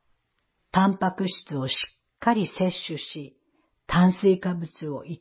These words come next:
定にする。高血圧の人は特に夕食の塩分を控え、おかずを摂りすぎないようにする。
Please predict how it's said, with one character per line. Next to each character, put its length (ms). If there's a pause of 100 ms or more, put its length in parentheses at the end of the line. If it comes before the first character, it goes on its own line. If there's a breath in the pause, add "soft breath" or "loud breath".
(120)
定 200
に 160 (120)
す 60
る。 240 (1300)
高 300
血 360
圧 220
の 140
人 280
は 100
特 400
に 240
夕 240
食 360
の 260
塩 240
分 260
を 60
控 300 (100)
え、 140 (280 soft breath)
お 120
か 220
ず 200
を 140
摂 180
り 100
す 160
ぎ 140
な 160
い 100
よ 120
う 40
に 140
す 200
る。 200